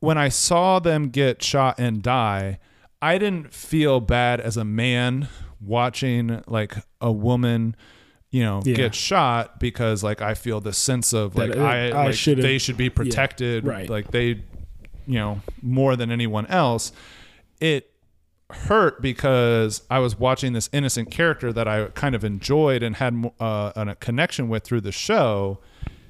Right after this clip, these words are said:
Speaker 1: and they were defending their town and they got taken down, and
Speaker 2: Yeah.
Speaker 1: that made me angry for that
Speaker 2: Yeah.
Speaker 1: reason. And I thought that that was kind of, that they didn't pull back from that, and they really showed their sacrifice,
Speaker 2: Yeah.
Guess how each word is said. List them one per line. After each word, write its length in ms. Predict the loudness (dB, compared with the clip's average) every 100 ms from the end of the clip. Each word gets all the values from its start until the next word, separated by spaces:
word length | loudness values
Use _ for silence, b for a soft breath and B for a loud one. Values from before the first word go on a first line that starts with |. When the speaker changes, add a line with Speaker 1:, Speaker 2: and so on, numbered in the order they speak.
| B B -20 -8
Speaker 1:
and 140 | -2 0
they 100 | 2
were 160 | 2
defending 460 | 0 -2 -2 0 0
their 140 | -2
town 320 | -2 -2 0 0
and 120 | 0
they 100 | -2
got 180 | -2 -6
taken 300 | -6 -4 -4
down, 240 | -4 -4
and 80 | -2
Speaker 2:
Yeah. 200 | 0 0
Speaker 1:
that 40 | -4 -12 -6
made 300 | -2 0 0
me 160 | -4 -2
angry 360 | -2 0 -2 -4
for 160 | -6
that 380 | -8 -4 -4 -4
Speaker 2:
Yeah. 60 | -6
Speaker 1:
reason. 560 | -4 -2 -2 -8 -14 -18 b b b b
And 100 | -2
I 80 | 0
thought 260 | 2 2
that 120 | 0 0
that 200 | 0 0
was 180 | -2
kind 340 | -2 -2 0 2
of, 400 | 2 2 -2 -4
that 140 | -4
they 100 | -2 -2
didn't 380 | -2 -2 -2
pull 220 | -2 -2 -4
back 280 | -6 -6
from 200 | -6 -6
that, 260 | -6 -8 -8
and 200 | -8 -6
they 180 | -4 -6
really 280 | -4 -2 -2
showed 520 | -4 -2 2 2 0
their 200 | -2 -2
sacrifice, 880 | -2 0 0 -2 -6 -4 -4 -4 -2
Speaker 2:
Yeah. 240 | 0 0